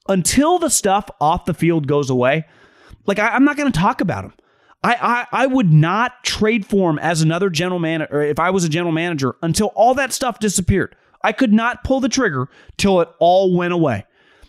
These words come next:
And until it goes away, I couldn't tell myself that it's gonna go away. I'm not a lawyer.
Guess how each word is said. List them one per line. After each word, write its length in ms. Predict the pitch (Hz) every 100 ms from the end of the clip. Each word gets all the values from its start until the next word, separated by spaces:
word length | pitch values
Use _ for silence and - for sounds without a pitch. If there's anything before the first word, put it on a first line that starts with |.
| -
And 80 | 214
until 280 | 196 247 285
it 80 | 240
goes 240 | 269 233
away, 460 | 247 262 208 156 - _ _
I 180 | 160 214
couldn't 400 | - 254 220 202
tell 200 | 226 226
myself 520 | 214 202 - 208 196
that 100 | 202
it's 120 | 190
gonna 300 | 151 139 240
go 160 | 170 147
away. 320 | 107 98 - _ _ _
I'm 180 | - 185
not 140 | 226 254
a 80 |
lawyer. 400 | 240 165 170 240